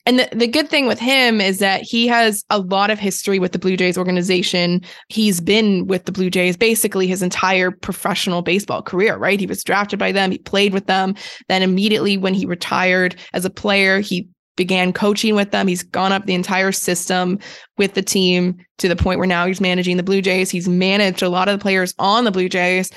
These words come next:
and when they were in the minors. So he's got, like, ties throughout the organization everywhere. So I think that gives him a bit of an advantage to some extent that he, everybody knows who he is.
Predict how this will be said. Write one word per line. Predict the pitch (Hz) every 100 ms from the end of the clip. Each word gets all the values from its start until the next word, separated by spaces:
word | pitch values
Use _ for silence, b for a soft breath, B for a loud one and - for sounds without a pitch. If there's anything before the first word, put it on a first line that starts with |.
| B
and | - 190
when | 180
they | 180
were |
in | 180
the | 180
minors. | 226 262 175 185 -
So | 196 190 B B
he's | - 285 294
got, | 339
like, | 339 269
ties | - - 202 202 202 - - _ _ _ _
throughout | 220 196 208 208
the | 185
organization | 180 180 185 185 -
everywhere. | - 185 180 -
So | 196 190 180
I | - - -
think | 262
that | 269 226 _ -
gives | 208 208
him | 208 185 180 -
a |
bit | 196
of | 196 185
an | 185
advantage | 180 202 208 202
to | 185
some | 180 175
extent | 175 180 175
that | 175 -
he, | - 190 175 - _ _ _ _ _ _ -
everybody | 233 302 254
knows | 214 208 202
who | 208
he | 180
is. | 180 185 185